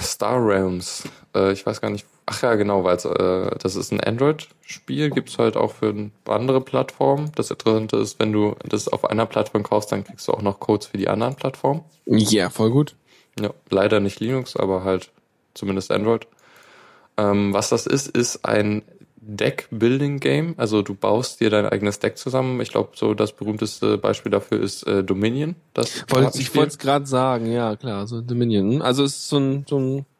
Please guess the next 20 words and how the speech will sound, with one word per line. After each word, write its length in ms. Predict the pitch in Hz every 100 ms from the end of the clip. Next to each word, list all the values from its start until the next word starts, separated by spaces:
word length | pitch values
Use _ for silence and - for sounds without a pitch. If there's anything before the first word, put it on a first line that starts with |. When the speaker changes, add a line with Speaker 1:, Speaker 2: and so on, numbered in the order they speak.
| -
Speaker 2:
ja, 340 | 104 90 110 _ -
also 240 | 110 120 131
es 60 | -
ist 40 |
kartenspielartig. 1080 | - 117 123 113 - 101 73 101 123 110 - -
Speaker 1:
Ja, 200 | 98 - -
genau. 400 | 92 90 87 -
Ähm, 400 | 98 95 95 95
und 520 | 101 98 95 95 95 -
irgendwie, 300 | 92 92 92
das 180 | 92
ist 140 | 92 -
halt 380 | 90 87 - 90
Dominion 440 | 92 92 92 90
in 180 | 90 87
Space. 460 | - 90 87 - - _ - - - - - - - -
Speaker 2:
<laughs> 280 | 143 147 151
Space. 840 | - 285 247 240 226 214 196 - - -
Speaker 1:
Yep. 260 | 98 - - - - - -
Speaker 2:
Okay. 400 | 156 113 160